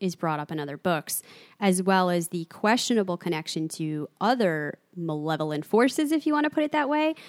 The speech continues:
So there's been questions about the deadlights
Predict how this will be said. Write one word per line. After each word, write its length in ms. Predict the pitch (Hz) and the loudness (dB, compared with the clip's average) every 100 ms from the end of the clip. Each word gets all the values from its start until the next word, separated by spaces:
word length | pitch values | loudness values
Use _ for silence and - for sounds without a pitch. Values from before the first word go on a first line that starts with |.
| - - | -20 -8
So 200 | - 190 | 0 2
there's 220 | 180 170 | 4 2
been 140 | 165 | -2
questions 440 | 160 175 165 156 165 | -2 -4 -4 -6 -4
about 360 | 165 151 151 | -2 -2 -4
the 80 | 160 | -8
deadlights 800 | 156 156 190 214 240 - - | -4 -4 -2 -2 -4 -8 -10